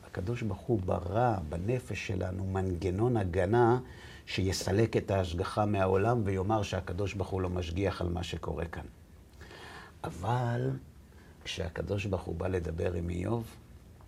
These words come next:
כל השאלות של איוב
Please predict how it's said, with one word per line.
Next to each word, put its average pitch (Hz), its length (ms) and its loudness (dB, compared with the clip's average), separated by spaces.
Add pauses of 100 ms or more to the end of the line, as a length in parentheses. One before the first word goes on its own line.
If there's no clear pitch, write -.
(2000)
כל 147 220 6
השאלות 131 480 4
של 120 160 4
איוב 127 500 2